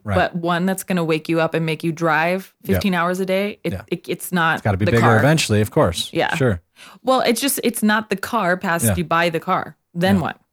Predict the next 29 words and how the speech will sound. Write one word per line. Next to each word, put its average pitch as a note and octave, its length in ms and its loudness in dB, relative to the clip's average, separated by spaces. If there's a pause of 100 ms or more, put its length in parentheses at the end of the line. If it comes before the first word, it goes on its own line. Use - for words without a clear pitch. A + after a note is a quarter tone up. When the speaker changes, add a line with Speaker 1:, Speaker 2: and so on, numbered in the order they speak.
(140)
Speaker 1:
Yeah, A2+ 260 0
then G2 160 -2
it's, - 180 -12
yeah. G2+ 220 -2 (340)
Speaker 2:
Um, F#3+ 300 2
Speaker 1:
Next G2+ 280 -6
or G2 100 -6
be G2 180 -4
replaced. G2+ 600 -4 (520)
Speaker 2:
Yeah, G#3 180 2
and F3+ 100 0
I F#3 100 2
just, F#3+ 200 -2
I E3 120 -10
firmly F3 360 -4
believe D#3+ 300 -6
that D#3+ 160 -8
everyone E3+ 400 -6
is F3 160 -12
a F#3 40 -14
little F3+ 200 -6
bit F#3 180 -8
dysfunctional G3+ 600 -2
and F#3 100 0
you E3 60 -6
just E3 160 -12
gotta E3 140 -4
go D#3+ 180 -6
there. F#3+ 260 -4